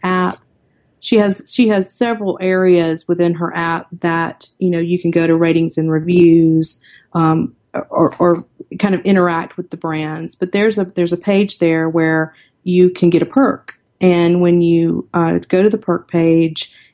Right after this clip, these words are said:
it, um, there's a button there that says redeem, redeem your perk. And when you press that button, that's when we generate a dynamic code. And in the case of Walgreens, it's a scannable barcode 'cause they have barcode readers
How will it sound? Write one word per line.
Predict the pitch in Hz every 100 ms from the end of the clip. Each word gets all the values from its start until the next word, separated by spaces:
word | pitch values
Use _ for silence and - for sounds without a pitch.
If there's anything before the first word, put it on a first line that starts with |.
| _ -
it, | 180 175 - - - _ -
um, | 170 165 160 160 160 - -
there's | 175 170
a | 165
button | 170 - 175
there | 165 165
that | 175
says | 165 160 165
redeem, | 160 165 170 175 - -
redeem | 175 175 170 175
your | 180
perk. | - 156 160 196 - _ _ _ _ -
And | 175
when | 175 175
you |
press | 175 208 202 -
that | 175 170
button, | 170 - 165 160
that's | 170 170
when | 180 170
we | 170
generate | 170 165 160 156
a | 156
dynamic | 156 156 160 160 160 -
code. | - 160 156 156 175 175
And | 170 165 - _ _
in | 180
the | 170 147
case | - 190 170
of |
Walgreens, | 190 220 233 165 160 160 165 -
it's | 170 - -
a | 165 160 - -
scannable | - 180 175 165 160
barcode | 165 156 - 160 185 -
'cause | 170
they | 165
have | 160
barcode | 160 160 - 175
readers | 175 165 160 165 -